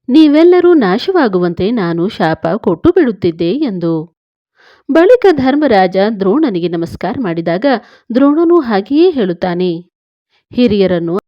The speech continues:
ಅವಜ್ಞೆ ಮಾಡಬಾರದು ಎನ್ನುವುದಕ್ಕೆ ಇದೊಂದು ಉದಾಹರಣೆ. ನಳಿನಿಯ ಮಾತನ್ನು ಕೇಳಿಕೊಂಡು ಮಾಕು ಜಯರಾಮ್ ಬಾಟಿಗೆ ಬಂದು ಬಿಟ್ಟಳು.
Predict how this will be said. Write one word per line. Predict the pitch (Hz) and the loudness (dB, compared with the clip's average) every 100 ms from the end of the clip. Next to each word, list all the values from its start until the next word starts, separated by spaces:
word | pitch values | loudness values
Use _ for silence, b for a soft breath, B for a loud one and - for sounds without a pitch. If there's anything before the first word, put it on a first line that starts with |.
| _ _ _ - | _ _ _ -12
ಅವಜ್ಞೆ | 196 180 180 330 | -6 -6 0 0
ಮಾಡಬಾರದು | 285 165 269 359 202 180 180 | 0 0 -2 0 -2 -2 -4
ಎನ್ನುವುದಕ್ಕೆ | 185 175 170 175 185 247 262 - _ _ | -2 -4 -4 -4 -4 -2 -4 -6 _ _
ಇದೊಂದು | 330 330 339 349 | 0 2 0 0
ಉದಾಹರಣೆ. | 196 190 170 180 175 165 170 160 170 _ _ _ _ _ b b b 269 | -4 -4 -6 -6 -8 -8 -8 -8 -14 _ _ _ _ _ b b b 2
ನಳಿನಿಯ | 330 381 508 453 | 4 6 4 4
ಮಾತನ್ನು | 339 311 302 339 349 | 4 4 2 2 2
ಕೇಳಿಕೊಂಡು | - 247 247 240 202 190 | 2 0 2 0 2 0
ಮಾಕು | 240 175 175 190 226 | 2 -2 -2 -2 0
ಜಯರಾಮ್ | 190 165 170 220 277 | 2 0 -2 -2 -2
ಬಾಟಿಗೆ | 233 233 240 262 | -2 -2 -2 -2
ಬಂದು | 262 269 381 | 0 0 0
ಬಿಟ್ಟಳು. | 233 175 180 175 175 165 | -2 -2 -2 0 -2 -4